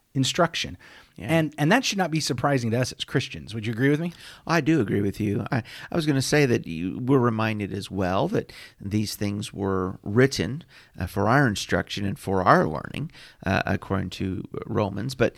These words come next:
Speaker 2: they are written in basically oral societies, and that there is a tremendous value in song in oral societies as a mnemonic device. You know, help us to remember things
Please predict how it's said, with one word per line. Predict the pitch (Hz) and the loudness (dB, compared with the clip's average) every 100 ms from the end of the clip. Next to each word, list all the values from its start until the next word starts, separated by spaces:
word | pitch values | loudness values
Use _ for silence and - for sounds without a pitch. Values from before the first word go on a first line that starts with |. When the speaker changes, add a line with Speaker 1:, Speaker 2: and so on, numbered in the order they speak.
| - - | -14 -8
Speaker 2:
they | - 175 | 2 4
are | 165 | 6
written | 226 190 196 | 2 0 -2
in | - 156 151 | 0 -2 0
basically | 160 196 - - 139 - - _ _ | 0 -2 -4 -2 -2 -2 -8 _ _
oral | 131 143 165 120 107 120 139 | 2 4 6 6 6 4 -2
societies, | - - 139 - - 202 165 85 - - - - - - - - - - | -8 -6 -4 -4 -4 -4 -4 -6 -8 -14 -12 -12 -12 -16 -20 -20 -20 -4
and | 123 127 | -2 0
that | 131 - | 0 2
there | 143 156 | 4 4
is | 151 | 2
a | 147 | 0
tremendous | 135 - 143 139 147 175 175 160 - - - - - | -2 -2 -2 0 -2 0 0 0 -2 -8 -16 -20 -18
value | 95 95 123 160 185 101 - 92 - - | -12 2 4 4 2 -4 -8 -10 -12 -6
in | 117 107 104 - | -4 -4 -8 -10
song | - - - 220 254 110 - - - - _ - | -6 -2 0 0 0 -2 -4 -8 -14 -20 _ -2
in | 110 - | -2 2
oral | 101 98 95 | 4 4 2
societies | 90 87 - 87 87 82 - - - - - - - | -2 -4 -2 0 0 0 -4 -4 -6 -8 -14 -20 -8
as | - 107 | 0 2
a | 98 | 2
mnemonic | 98 98 98 98 - | 0 2 2 0 -2
device. | - 85 - 82 233 - | -2 2 2 2 -2 -6
You | - 104 | -4 -2
know, | 104 | -2
help | 80 104 | -2 -4
us | - | -6
to | - 92 95 - - - - | -4 -2 -4 -6 -16 -16 -8
remember | 95 95 123 123 | -4 0 2 2
things | 120 - 120 127 147 175 - | 2 2 0 0 -4 -8 -12